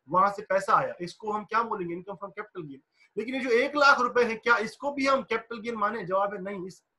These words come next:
एक लाख के interest को हम मानेंगे क्या? इसको हम मानेंगे income from other sources।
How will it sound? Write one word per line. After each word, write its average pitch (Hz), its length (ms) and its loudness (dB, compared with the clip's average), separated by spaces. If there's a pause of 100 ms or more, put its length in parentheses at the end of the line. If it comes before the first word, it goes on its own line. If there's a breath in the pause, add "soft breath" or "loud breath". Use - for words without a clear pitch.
(140)
एक 185 200 -2
लाख 208 200 0
के 208 60 -4
interest 190 460 -2
को 196 80 -6
हम 175 100 -4
मानेंगे 170 300 -2
क्या? 202 320 0 (400 soft breath)
इसको 202 300 -6
हम 180 60 -2
मानेंगे 175 320 -2
income 165 180 -10
from 175 140 -8
other 170 200 -8
sources। - 340 -16